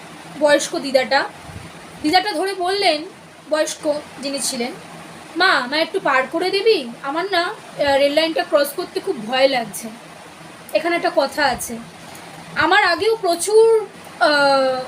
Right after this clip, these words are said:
ভদ্রমহিলা গেছে, অনেক আমার থেকেও ছোট ছোট মেয়েরা রেল লাইন ক্রস করেছে, আমার হাজব্যান্ড ক্রস করেছে, আমার মেয়ে ক্রস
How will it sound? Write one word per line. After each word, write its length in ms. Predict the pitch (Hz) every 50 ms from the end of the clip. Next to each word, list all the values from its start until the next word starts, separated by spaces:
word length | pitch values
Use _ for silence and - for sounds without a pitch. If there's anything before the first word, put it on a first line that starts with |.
| - - - - -
ভদ্রমহিলা 540 | 294 330 320 320 330 339 330 320 320 330 320
গেছে, 440 | 302 285 277 269 - - 311 277 277
অনেক 240 | 262 262 269 269 247 240 233 -
আমার 180 | 254 262 277 262
থেকেও 180 | - 277 285 285
ছোট 200 | 285 - 269 269
ছোট 200 | 254 285 262 269
মেয়েরা 520 | 269 240 240 247 254 254 262 269 262 254
রেল 120 | 247 247 254
লাইন 240 | 262 262 254 262 247
ক্রস 180 | - 285 269 269 - -
করেছে, 460 | 302 277 262 262 262 - 294 262 254 262 - - - - -
আমার 220 | 277 277 311 311 285
হাজব্যান্ড 380 | 320 294 269 240 311 381 - -
ক্রস 200 | - 370 349 330 339 -
করেছে, 360 | 349 320 302 285 - - 330
আমার 200 | 285 277 277 285
মেয়ে 240 | 277 277 277 285 285 285
ক্রস 160 | 294 285 277